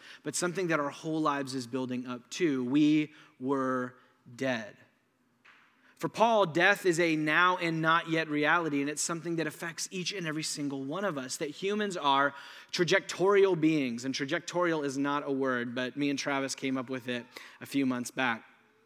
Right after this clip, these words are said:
That trajectorial beings, that we are moving in a direction.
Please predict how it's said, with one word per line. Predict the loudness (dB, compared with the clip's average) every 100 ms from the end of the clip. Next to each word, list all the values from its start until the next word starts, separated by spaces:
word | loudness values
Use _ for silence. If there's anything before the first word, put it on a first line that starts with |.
| _ _ _ _ -10
That | -8
trajectorial | -6 -2 -2 -2 -4 2 4 4
beings, | 4 2 2
that | -6 -8 -16 0
we | 4
are | 4
moving | 4 0 2 4 4 4 2
in | 2
a | 2
direction. | 2 0 0 -2 -6